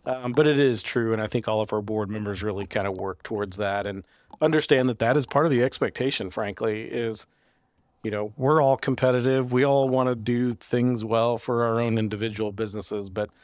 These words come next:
that is a setting where it is time to set that aside and work together for the betterment of the industry. And, and that's, I think that we really take that to heart,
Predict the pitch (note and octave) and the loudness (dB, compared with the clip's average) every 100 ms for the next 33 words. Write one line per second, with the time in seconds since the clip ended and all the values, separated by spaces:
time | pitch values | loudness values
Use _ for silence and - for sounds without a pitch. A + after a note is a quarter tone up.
0 | _ _ - B2 C#3 B2 A2 - B2 G#2+ | _ _ -4 0 2 2 -2 -2 -2 -2
1 | G#2 G#2 G2+ G2+ - A2 G2 - A2 - | -4 -4 -2 -4 -6 -8 -6 -6 -6 -4
2 | F#3+ - A2 G2+ G2 G2 - - - _ | -6 -4 -2 -2 -4 -8 -16 -20 -20 _
3 | _ A#2+ A2 A#2 - G#2+ G#2 G2 F#2+ - | _ -6 -2 -4 -4 -2 0 0 -2 -2
4 | G2 F#2 F#2 F#2 G2+ G2 G2 G2 G2 - | -2 -2 -2 -4 -8 -8 -8 -8 -8 -6
5 | G#2+ G2+ G2+ G#2+ B2 A#2 A2 - A#2+ A#2+ | -6 -4 -6 -6 -4 -4 -4 -4 -2 0
6 | C3+ B2 A2 G#2+ G2+ A2+ G#2+ G#2+ F#2+ _ | 0 0 0 -2 0 0 0 -2 -6 _
7 | _ _ _ - G#2+ G#2+ F#2+ F#2 G2 F#2 | _ _ _ -6 -4 -4 -4 -2 -2 -2
8 | - | -6